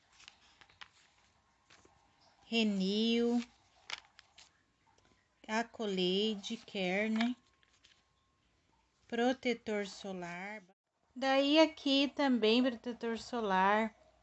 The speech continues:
coisa de criança, né? Produtinho de criança. O novo Encanto, vamos focar, né? Que é lançamento.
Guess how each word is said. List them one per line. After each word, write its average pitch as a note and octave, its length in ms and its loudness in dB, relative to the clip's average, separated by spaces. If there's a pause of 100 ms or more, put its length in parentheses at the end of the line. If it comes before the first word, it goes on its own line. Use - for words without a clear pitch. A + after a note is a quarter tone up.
(220)
coisa A3 320 0
de G3 160 -10
criança, G#3+ 880 -2
né? A3+ 180 -2
Produtinho G3 640 -10
de G3 140 -10
criança. G3 1040 -8 (800)
O B3+ 200 6
novo C#4+ 480 4
Encanto, A#3+ 800 0
vamos A3+ 340 -2
focar, G#3+ 540 -4
né? B3 100 0
Que A#3+ 140 -10
é - 20 -6
lançamento. G3+ 1200 -6